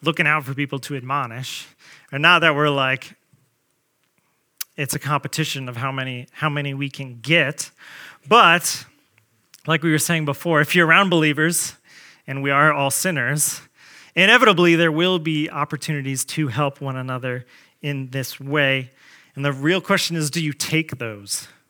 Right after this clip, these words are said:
opportunities? Or is it easier just to let them pass by?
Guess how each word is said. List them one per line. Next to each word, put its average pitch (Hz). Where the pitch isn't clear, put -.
opportunities? 123
Or 139
is 139
it 143
easier 143
just 123
to 127
let 123
them 117
pass -
by? 117